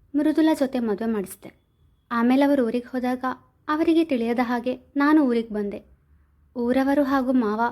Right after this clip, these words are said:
ಮುರಳಿಯ ತಂದೆಗೆ ಬೈದು ಅವಮಾನ ಮಾಡ್ತಿದ್ರು. ಮುರಳಿಯನ್ನು ಅವರ ತಂದೆ ಮನೆಯಿಂದ ಹೊರಹಾಕಿದ್ರು.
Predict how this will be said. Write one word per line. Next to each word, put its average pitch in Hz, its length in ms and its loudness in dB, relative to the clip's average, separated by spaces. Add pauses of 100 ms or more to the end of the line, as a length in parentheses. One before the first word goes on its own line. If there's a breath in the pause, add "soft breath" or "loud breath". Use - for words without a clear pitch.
(420 soft breath)
ಮುರಳಿಯ 320 400 2
ತಂದೆಗೆ 233 400 -2
ಬೈದು 220 340 -4
ಅವಮಾನ 269 500 2
ಮಾಡ್ತಿದ್ರು. - 640 -8 (460)
ಮುರಳಿಯನ್ನು 233 600 0
ಅವರ 269 340 0
ತಂದೆ 254 360 0
ಮನೆಯಿಂದ 262 460 2
ಹೊರಹಾಕಿದ್ರು. 214 880 -6